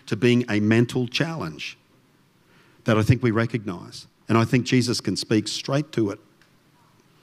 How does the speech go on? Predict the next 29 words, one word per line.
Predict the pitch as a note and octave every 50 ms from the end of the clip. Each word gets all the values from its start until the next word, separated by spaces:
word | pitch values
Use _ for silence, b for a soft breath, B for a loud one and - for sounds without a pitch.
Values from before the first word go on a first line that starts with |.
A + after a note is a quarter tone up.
| b b b b b b b b b b b b b b b b b b b b b b -
There's | C#3+ C#3 B2+
a | C#3+
few | - G#3 G#3
concepts | D#3 F3+ F#3 F3+ F3 - D#3+ B2+ -
going | - D#3+ C#3+ C3+ C3 C#3
on | D3 D#3 D3+
here, | C#3 C#3+ B2+
a | A#2+
few | - F3+ E3+
things | D#3+ - D3 C#3 B2 -
we | C#3 C3
could | - C#3 B2
understand | B2 C3+ C3 A#2+ G#2+ - - - C#3+ C#3 C#3+ C#3 B2+ A2+
again | G#2+ G#2 B2+ C3 C3+ C3 B2+ A#2+ G#2+ b b b b b b b b b b b b b b b b b b _ _ _ _
about | - A2 A2 B2 A#2+ A#2+ A#2+ A#2+ - _ _ _ _ _ _ _ _ _ _ _ _ _ _ _ _ _ _ _ _ - C3 A#2 - -
Jewish | - D#3 D#3 D3+ D3+ D3 - - -
idiom | D3+ D3+ D3 D3+ D3 C#3 C#3+ C#3+
of | B2+ A#2
the | A2 B2
day | A2+ G#2 B2+ C3 C3 C3 C3 C3 C3 C3+ C3+ - _ b b b b b b b b -
and | A#2 A#2 A2+ A#2 A#2 -
Hebrew | - C#3 F3+ D#3+ D#3 D3 C#3
understanding, | C#3 C3+ C#3 C3 A#2+ - - - D3+ D#3 D#3 C#3+ A#2+ A#2
and | A#2 B2+
that | D3+ D#3 C#3+
is | D3 C#3 B2 B2 -
righteousness | A2+ A#2+ C#3 F3 G#3+ A#3 - - D#3+ - - D3 C3+ A#2 -
right | D#3 C#3+ C3+ C3 A#2+
here. | B2+ D#3 D#3 D3 B2+